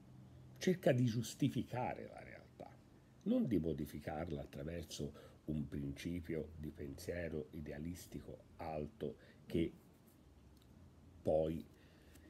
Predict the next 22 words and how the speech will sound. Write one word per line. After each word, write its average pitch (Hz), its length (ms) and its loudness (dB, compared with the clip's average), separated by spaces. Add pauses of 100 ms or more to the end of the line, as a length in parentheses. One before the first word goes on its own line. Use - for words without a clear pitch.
(320)
si - 320 2
perderà 80 640 2
per 71 160 -8
forza, - 580 -8
perché, 90 500 4 (160)
eh, 69 380 -4
le 78 160 0
idee 82 340 4
platoniche 80 1000 -2 (320)
sono 117 220 8
un, 76 380 4
un, 113 220 8
un 78 560 4
inutile 87 640 6
moltiplicazione. 69 1160 -4
Scusate, 67 640 -6 (100)
eh, 65 340 -8
mi 69 80 -8
sono 69 220 -4
intortato 65 640 -10
nel 65 180 -10
parlare. - 540 -12